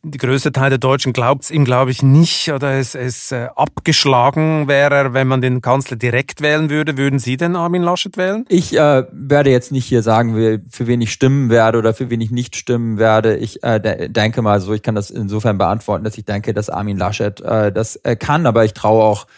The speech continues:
Speaker 2: den anderen, äh, Kandidaten, die jetzt da im Rennen sind, äh, zu, dass sie das, äh, machen. Manchen mehr, manchen weniger.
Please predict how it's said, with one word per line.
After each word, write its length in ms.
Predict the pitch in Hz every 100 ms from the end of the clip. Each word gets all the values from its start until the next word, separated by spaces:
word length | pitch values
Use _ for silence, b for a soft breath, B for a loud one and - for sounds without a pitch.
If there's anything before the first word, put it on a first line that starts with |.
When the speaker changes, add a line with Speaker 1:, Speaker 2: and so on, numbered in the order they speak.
| b b
Speaker 2:
den 100 | 107
anderen, 400 | - 107 104 107
äh, 480 | 104 98 95 90 80
Kandidaten, 640 | - 107 101 98 95 110
die 80 | 98
jetzt 240 | 95 -
da 100 | 98
im 160 | 95 95
Rennen 300 | 101 95 101
sind, 460 | 98 101 98 - -
äh, 160 | 107
zu, 180 | - 113
dass 160 | 107 107
sie 100 | 98
das, 260 | 98 -
äh, 140 | - 107
machen. 360 | 110 117 117
Manchen 320 | 104 101 -
mehr, 180 | 98 101
manchen 320 | 98 98 107
weniger. 520 | 101 117 117 110 104